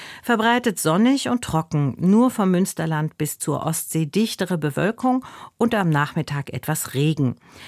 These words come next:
Weiter mild, bei Höchsttemperaturen zwischen dreizehn und dreiundzwanzig Grad, an der Küste um zehn Grad. Morgen im Nordwesten wolkig bis stark bewölkt, örtlich etwas Regen.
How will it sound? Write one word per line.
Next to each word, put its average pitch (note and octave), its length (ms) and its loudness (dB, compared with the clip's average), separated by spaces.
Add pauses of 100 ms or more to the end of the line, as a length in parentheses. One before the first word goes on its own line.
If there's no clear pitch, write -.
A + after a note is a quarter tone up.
(200)
Weiter C#3+ 400 0
mild, G3 580 2
bei C3 180 -4
Höchsttemperaturen G3+ 960 -2
zwischen - 340 -6
dreizehn A3+ 580 -2
und D#3+ 200 -4
dreiundzwanzig D#3 920 -2
Grad, D#3+ 420 -2 (340)
an G3+ 140 0
der G#3 140 2
Küste - 420 -2
um E3 220 -2
zehn F#3 340 2
Grad. A#2+ 460 -8 (580)
Morgen D#3+ 380 4
im F3 140 2
Nordwesten D#3 680 0
wolkig F3+ 500 0
bis C#3+ 160 -6
stark E3+ 360 -2
bewölkt, G#3+ 580 -2
örtlich E3 400 0
etwas - 420 -4
Regen. C#3 380 0